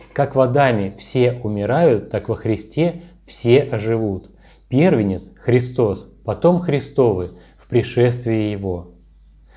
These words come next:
Перед наступлением тысячи лет произойдет первое воскресение всех Христовых, всех, о ком сказано в двадцатой главе книги Откровения.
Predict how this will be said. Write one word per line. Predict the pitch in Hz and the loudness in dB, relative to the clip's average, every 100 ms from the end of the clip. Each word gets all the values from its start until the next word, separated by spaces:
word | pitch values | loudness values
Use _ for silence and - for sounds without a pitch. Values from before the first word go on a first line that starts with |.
| - - | -20 -4
Перед | - 180 135 | 4 6 4
наступлением | 107 - 131 127 151 131 110 - | 0 -2 -4 0 0 2 -2 -2
тысячи | 139 117 120 - | -4 -4 -8 -4
лет | 107 165 170 | 0 0 0
произойдет | 110 98 107 104 98 - | -2 0 0 0 -4 -4
первое | 117 139 143 120 | 4 4 4 0
воскресение | 104 - 107 104 113 101 92 90 - - - | 0 -4 -4 -2 -4 -4 -6 -10 -16 -20 -20
всех | - 120 127 123 | -4 0 0 0
Христовых, | 123 123 - 120 95 90 - - - - | -2 -2 0 2 2 -4 -12 -20 -20 -20
всех, | - - 196 196 - | -10 2 2 2 -8
о | 107 | -6
ком | 117 107 | -4 -4
сказано | - 156 156 117 | -2 -2 0 -4
в | 98 | -4
двадцатой | 98 104 - 143 165 117 | -2 -4 -2 -4 -2 -2
главе | 107 107 98 95 - - _ - | -2 -4 -4 -6 -10 -20 _ -6
книги | 120 117 117 | -2 0 2
Откровения. | 113 - 117 110 110 95 87 87 | 0 0 -2 0 -2 -2 -6 -12